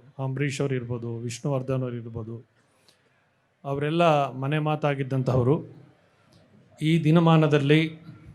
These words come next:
ಜನರ ಪ್ರೀತಿ ವಿಶ್ವಾಸಗಳನ್ನ ಗಳಿಸಿರುವಂತಹ ಮೇರು ಕಲಾವಿದರಲ್ಲಿ ದರ್ಶನ್ ಅವರು ಕೂಡ ಒಬ್ಬರಾಗಿದ್ದಾರೆ ಅಂತಕ್ಕಂಥದ್ದು ಕನ್ನಡಿಗರಿಗೆಲ್ಲ ಹೆಮ್ಮೆ ತರುವಂತಹ ಸಂಗತಿ. ನಮಗೆ ಸಂತೋಷ ಅಂದ್ರೆ ಅವರು ಮೈಸೂರಿನಲ್ಲೇ ಹುಟ್ಟು ಬೆಳೆದದ್ದು ಅಂತೇಳಿ.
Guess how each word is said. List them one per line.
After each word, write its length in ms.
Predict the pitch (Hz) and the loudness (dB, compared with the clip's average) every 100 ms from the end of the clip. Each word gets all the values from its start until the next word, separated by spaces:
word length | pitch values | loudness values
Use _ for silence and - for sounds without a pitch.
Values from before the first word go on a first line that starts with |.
| - _ _ - | -20 _ _ -10
ಜನರ 400 | 131 143 147 147 | 0 4 6 6
ಪ್ರೀತಿ 360 | 147 147 160 165 | 6 6 4 4
ವಿಶ್ವಾಸಗಳನ್ನ 840 | 160 - 147 143 143 139 135 135 131 123 117 - - - - _ _ _ _ - | 2 2 0 0 0 2 2 4 2 0 -4 -8 -20 -20 -20 _ _ _ _ -4
ಗಳಿಸಿರುವಂತಹ 800 | 143 160 165 - 156 151 143 147 | 4 6 6 4 4 2 4 4
ಮೇರು 380 | 139 135 143 156 | 4 4 4 2
ಕಲಾವಿದರಲ್ಲಿ 840 | 160 147 143 139 135 131 131 143 131 | 2 4 4 4 2 2 2 0 0
ದರ್ಶನ್ 380 | 123 - 143 | -2 2 4
ಅವರು 160 | 139 127 | 4 4
ಕೂಡ 160 | 131 127 | 2 0
ಒಬ್ಬರಾಗಿದ್ದಾರೆ 680 | 120 123 139 135 131 123 | 0 2 2 2 2 0
ಅಂತಕ್ಕಂಥದ್ದು 760 | 123 120 120 120 120 123 120 117 | -2 -4 -4 -2 0 0 0 -2
ಕನ್ನಡಿಗರಿಗೆಲ್ಲ 840 | 123 131 135 131 120 120 120 120 135 - - _ _ _ _ - | -2 0 0 0 -2 -2 0 0 -2 -6 -20 _ _ _ _ 2
ಹೆಮ್ಮೆ 240 | 135 156 | 6 6
ತರುವಂತಹ 840 | 156 139 135 131 131 131 120 123 - | 6 4 4 4 2 0 0 -2 -6
ಸಂಗತಿ. 480 | - 120 120 127 156 - - _ _ _ _ _ - _ _ _ _ 151 | -4 -2 -2 -4 -6 -8 -20 _ _ _ _ _ -20 _ _ _ _ -10
ನಮಗೆ 300 | 131 143 160 | -2 0 2
ಸಂತೋಷ 520 | - 151 151 160 160 | 2 2 4 4 4
ಅಂದ್ರೆ 280 | 151 147 151 | 4 4 4
ಅವರು 160 | 139 | 2
ಮೈಸೂರಿನಲ್ಲೇ 600 | 131 131 123 151 143 135 | 2 0 0 0 2 2
ಹುಟ್ಟು 280 | 135 131 135 | 2 0 -2
ಬೆಳೆದದ್ದು 520 | 127 131 131 131 120 | 0 2 2 2 4
ಅಂತೇಳಿ. 360 | 117 113 101 92 | 2 2 -4 -6